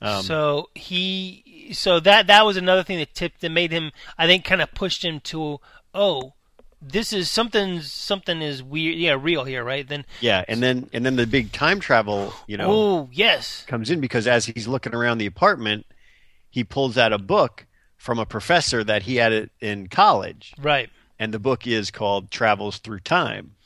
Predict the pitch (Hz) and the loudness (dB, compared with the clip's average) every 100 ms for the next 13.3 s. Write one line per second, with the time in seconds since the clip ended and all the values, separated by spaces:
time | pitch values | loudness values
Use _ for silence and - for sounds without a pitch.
0 | - _ - 147 143 123 - _ _ - | -20 _ -12 -6 -4 -4 -12 _ _ -12
1 | 147 104 104 104 110 117 117 117 117 123 | -4 0 0 -2 -4 -4 -4 -2 -2 -2
2 | 117 - 107 104 - 135 120 127 123 123 | -2 -2 -2 -2 -4 -4 0 2 4 4
3 | 117 120 113 - 123 135 107 - 104 - | 2 -2 -6 -4 -6 -4 -6 -8 -12 -14
4 | - _ _ _ _ - - - - 156 | -16 _ _ _ _ -20 -20 -20 -8 0
5 | 143 110 - - - - 202 196 190 190 | 0 0 -10 -20 -10 6 8 10 8 4
6 | 165 214 226 214 202 214 214 208 196 220 | 6 8 8 6 0 0 0 4 6 6
7 | 196 - 190 165 - 196 143 156 175 160 | 2 -2 -4 -4 -4 -4 -2 0 0 0
8 | - 151 135 - 139 - 143 131 117 120 | 0 0 -2 -4 -6 -6 -10 -12 -8 -8
9 | 110 - 143 131 135 123 - - - 156 | -10 -12 -12 -10 -10 -10 -14 -20 -6 4
10 | 170 170 - 196 180 165 165 165 196 233 | 4 4 2 4 4 2 -2 4 4 4
11 | 202 196 185 160 190 175 156 160 - 156 | 4 4 2 0 0 2 2 2 0 -2
12 | 143 160 147 175 165 - - - - 170 | -2 -4 -2 -4 -6 -14 -20 -20 -18 -10
13 | 170 160 | -6 -6